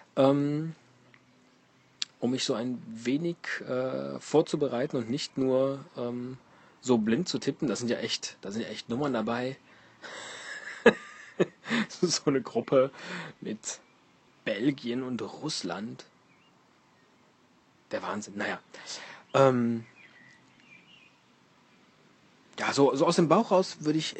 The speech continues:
tippen, dass es Uruguay reißen könnte, weil ich dieses Land auch so mag.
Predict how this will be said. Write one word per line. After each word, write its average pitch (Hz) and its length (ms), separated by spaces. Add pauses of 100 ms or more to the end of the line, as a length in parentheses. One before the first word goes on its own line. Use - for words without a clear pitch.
tippen, 220 300
dass 139 220
es - 360
Uruguay 160 500
reißen 104 360
könnte, 117 340 (540)
weil 113 100
ich 113 80
dieses 131 240
Land 180 180
auch 87 80
so 107 140
mag. 90 320